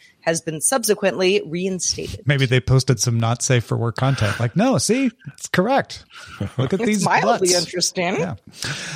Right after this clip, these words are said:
Speaker 2: Uh, ByteDance-owned TikTok is testing a new shopping feature in the U K called Trendy Beat, offering a selection of items that are popular in TikTok videos.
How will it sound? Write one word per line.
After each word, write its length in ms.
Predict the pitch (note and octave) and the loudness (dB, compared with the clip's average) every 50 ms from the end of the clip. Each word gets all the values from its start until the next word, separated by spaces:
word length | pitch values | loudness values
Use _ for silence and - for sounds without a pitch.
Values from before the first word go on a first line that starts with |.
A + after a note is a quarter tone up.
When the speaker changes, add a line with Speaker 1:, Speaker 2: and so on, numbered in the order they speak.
| C#3+ C#3+ C3+ A#2+ - | -4 -2 -2 -2 -2
Speaker 2:
Uh, 380 | - F3 F3+ F3+ F3+ F3+ F3+ F#3+ | 0 0 2 2 2 2 0 -2
ByteDance-owned 1000 | G3+ D#3+ D3 G#3 B3 C4 A3+ G#3 G#3+ G#3+ G3+ - G3 G3+ G3 G3 E3+ D3+ - - | -4 -2 0 0 0 0 0 0 0 2 2 2 2 2 2 2 0 -2 -2 -2
TikTok 600 | - A3+ A#3+ - - - D3 C3+ B2+ E3+ - - | 0 0 0 0 0 0 2 2 2 2 0 2
is 160 | F3 D#3+ C#3 | 0 0 0
testing 380 | - - F3 F3+ - - F3 D#3+ | 0 0 0 0 0 0 -2 0
a 100 | D3+ D3 | 0 0
new 200 | C#3+ D#3 F#3+ G3 | 0 2 2 2
shopping 400 | - - F3 F3 F#3+ - F#3 D3+ | 2 2 2 0 0 2 0 0
feature 320 | - D3+ C#3+ B2 - C#3+ | 2 0 0 0 0 0
in 80 | C#3 C3 | 0 0
the 100 | C3+ C3 | 0 0
U 160 | C#3 C#3+ C#3 | 2 0 0
K 240 | - D3 E3 F3 E3+ | 0 0 0 0 0
called 380 | - D#3 F3 F3+ F#3 E3 C3 - _ - | 0 0 0 0 0 -2 -4 -8 _ -6
Trendy 640 | - - - B3+ C4+ C#4+ D4+ D4+ C#4 A#3+ A3 E3 A#2 | -4 -2 0 2 2 2 0 0 0 0 0 0 0
Beat, 440 | D#3+ D#3 C3+ A#2+ - - - - - _ - _ _ - | 0 -2 -2 -2 -2 -2 -2 -2 -4 _ -20 _ _ -4
offering 420 | - D3 E3 C#3 - E3+ E3+ D#3+ D#3+ | -2 -2 0 0 0 0 2 2 2
a 100 | E3 E3+ | 2 2
selection 480 | - - E3+ D#3+ E3 F3+ - - D#3+ | 2 2 2 2 2 2 2 2 2
of 80 | D3+ C3 | 2 2
items 340 | D3 D3+ E3 F#3 G#3+ G3+ D3+ | 2 2 2 2 2 2 2
that 120 | D#3 C3+ | 2 0
are 60 | C3+ | 0
popular 440 | A#2+ - C#3 C#3+ C#3+ D#3+ E3 E3 E3 | 0 2 0 0 2 2 0 2 2
in 60 | F#3 | 0
TikTok 340 | E3+ A#3+ A#3+ - D#3 C3 A#2 | 0 0 0 0 0 -2 0
videos. 400 | G2+ B2+ A2+ A2 G#2+ - A#2+ - | 0 0 -2 -2 -2 -6 -8 -10